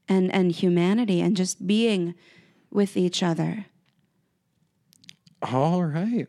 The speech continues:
Speaker 2: Well, I mean, that, that sounds very beautiful. But we've reached the point of the show where we like to do a little bit of speed rounds.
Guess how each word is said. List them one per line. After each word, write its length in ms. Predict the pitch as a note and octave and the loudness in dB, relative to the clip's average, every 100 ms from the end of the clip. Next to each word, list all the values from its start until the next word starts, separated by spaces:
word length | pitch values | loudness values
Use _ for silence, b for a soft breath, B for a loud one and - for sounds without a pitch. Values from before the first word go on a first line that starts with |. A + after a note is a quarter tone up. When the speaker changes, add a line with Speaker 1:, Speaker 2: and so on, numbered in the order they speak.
| - | -4
Speaker 2:
Well, 340 | D#3 G3 D3+ | -2 0 0
I 120 | E3 | 0
mean, 400 | F3 F#3+ F#3+ F3 | 2 4 2 0
that, 180 | C#3 D#3 | -2 -2
that 220 | F3 E3+ | -2 -4
sounds 320 | - F3+ F#3+ D3 | -2 0 0 0
very 240 | D#3 E3 | 0 2
beautiful. 320 | C#3+ E3+ C#3+ | 2 0 0
But 180 | C3 A#3+ | 2 2
we've 220 | D#4 A#3 | 4 4
reached 240 | D4+ D#4 E4+ | 2 2 0
the 80 | |
point 300 | A#3+ C4 C4+ | 0 2 4
of 60 | B3 | 4
the 60 | A3+ | 4
show 260 | - G#3 | 4 4
where 140 | G#3 F#3 | 4 4
we 160 | A3+ | 4
like 220 | A3 G#3 | 4 2
to 60 | F3+ | 2
do 140 | E3 | 4
a 60 | E3+ | 4
little 160 | D3+ D3 | 4 4
bit 140 | C#3 | 2
of 160 | B2 G#2+ | 2 -2
speed 480 | - - F#3 F3+ | -8 -2 2 4
rounds. 500 | E3+ D#3+ D#3+ E3 F3 | 4 6 6 4 2